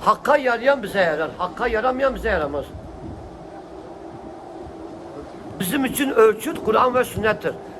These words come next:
Tarikatımızı, tasavvufu, Seyyid Kutub'un güzel bir sözü var.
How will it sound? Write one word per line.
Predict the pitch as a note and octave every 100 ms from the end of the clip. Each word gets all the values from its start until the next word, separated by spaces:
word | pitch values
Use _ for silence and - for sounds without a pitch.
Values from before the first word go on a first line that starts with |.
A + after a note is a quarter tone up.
| - -
Tarikatımızı, | G#3 G#3 G3+ G3+ G#3 F#3 A#3 G3+ - - - -
tasavvufu, | G3+ F#3+ G3 G3 F#3+ A3+ B3 - - - - - - - - -
Seyyid | - A3
Kutub'un | A3+ A3 A3 B3+
güzel | F#3+ A#3
bir | A#3+
sözü | G#3+ A#3 D4
var. | C#4